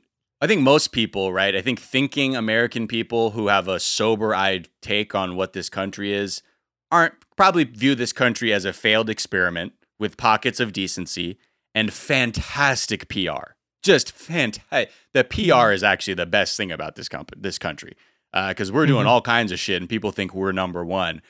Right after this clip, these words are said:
Speaker 1: And then the U N is like, "Um, we should act, maybe need to send, like, poll observers to watch the elections. Uh, we need to talk about human rights violations," 'cause I think the P R scheme is starting to wear thin a bit. But now, uh, there's this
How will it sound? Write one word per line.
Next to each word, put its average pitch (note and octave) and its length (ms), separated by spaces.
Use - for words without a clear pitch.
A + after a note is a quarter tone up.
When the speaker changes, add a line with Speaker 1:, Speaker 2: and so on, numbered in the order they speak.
Speaker 1:
And G#2+ 140
then G#2+ 120
the F#2+ 80
U G#2+ 220
N G#2 180
is F#2 140
like, F3 240
"Um, A2 720
we C3+ 160
should F3+ 180
act, C3 240
maybe D3 260
need C3+ 160
to G#2+ 60
send, G#2+ 320
like, E2+ 260
poll F3 340
observers F#3+ 540
to B2 100
watch A#2 220
the G2 80
elections. F3 800
Uh, F#2+ 520
we G#2+ 120
need C#3+ 60
to C3 60
talk B2+ 160
about G#2 180
human A#2+ 260
rights B2 240
violations," D3+ 680
'cause A2 120
I G#2 40
think A2 180
the F#2+ 60
P A2+ 220
R G2+ 220
scheme G2 360
is E2+ 60
starting F#2 220
to E2+ 40
wear E2+ 160
thin B2+ 220
a F#2+ 60
bit. E2+ 240
But C#3 140
now, F3+ 460
uh, C3 180
there's C3+ 180
this B2+ 140